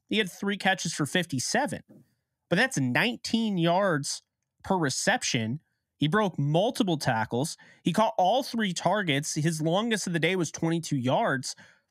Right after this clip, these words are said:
And, like, he actually gave them fits when he was utilized. So, like, my question for you is, a game like this, do you think the coaching staff is finally like, "All right,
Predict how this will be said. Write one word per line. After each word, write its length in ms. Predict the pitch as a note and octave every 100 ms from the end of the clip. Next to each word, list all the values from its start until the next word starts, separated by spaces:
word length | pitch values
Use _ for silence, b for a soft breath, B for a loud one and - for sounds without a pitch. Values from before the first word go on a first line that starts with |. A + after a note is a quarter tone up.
| _ -
And, 380 | F3+ F#3+ F#3 F#3 -
like, 260 | E3 E3 -
he 400 | - G#3 G3+ F3
actually 640 | D#3 F3+ A3+ - B3+ A#3+ F3
gave 460 | B2+ C3 C#3+ G3 E3+
them 260 | F3 C#3
fits 640 | A#2+ - E3+ B3 C#3+ - -
when 360 | D3 D3+ C#3+
he 260 | C#3 - F3
was 260 | D3+ A#2 A2
utilized. 840 | A2+ G#3 D4 D3 G#2 F#2+ D#2+ - b b b
So, 460 | b - G#3+ F#3+ -
like, 220 | F#3+ E3+
my 100 | F#3+
question 460 | B3 C#4 C#4 - F3+
for 120 | D#3
you 300 | D3 F#3+ C#4
is, 180 | D#3 B2 -
a 80 |
game 320 | C#3 C3+ A3 C4
like 280 | E3+ C#3
this, 360 | F3 A#3+ - - _ _ _ _ _ _ _ -
do 60 | C3
you 80 |
think 200 | D#3 A3
the 60 | A#3
coaching 480 | G3 A3 B3+ B3+ A#3
staff 380 | - A3+ A#3 G#3
is 80 |
finally 240 | - F#3+ G3 F#3+
like, 80 |
"All 120 | - D3
right, 220 | D3